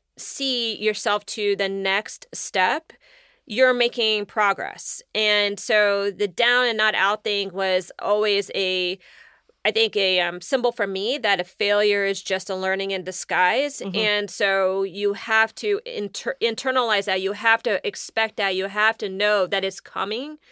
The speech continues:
Speaker 1: And you gotta realize that it's just an opportunity to pivot. And that's really what the world is telling you. So if you could take it in that framework, that it's data, it's, it's,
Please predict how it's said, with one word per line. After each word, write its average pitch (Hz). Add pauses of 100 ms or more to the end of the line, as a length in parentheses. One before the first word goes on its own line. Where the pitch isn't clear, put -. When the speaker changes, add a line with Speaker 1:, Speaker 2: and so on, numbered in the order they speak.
(540)
Speaker 1:
And 226
you 220
gotta 226
realize 214
that 185
it's -
just 208 (100)
an 214
opportunity 190
to 180
pivot. 160
And 180
that's 190
really 202
what 190
the 196
world 180
is 175
telling 175
you. 160
So 175
if 175
you 196
could 202
take 277
it 220 (500)
in 247
that 208
framework, 208
that 185
it's 160 (160)
data, 190
it's, 190
it's, -